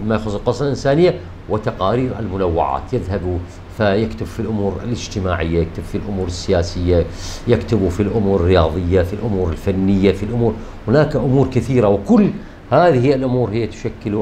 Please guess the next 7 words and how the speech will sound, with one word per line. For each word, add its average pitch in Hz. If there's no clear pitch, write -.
المنظومة 87
الأساسية 120
لإشباع 90
الرغبات 92
العلمية 104
والمعرفية 92
بالنسبة 92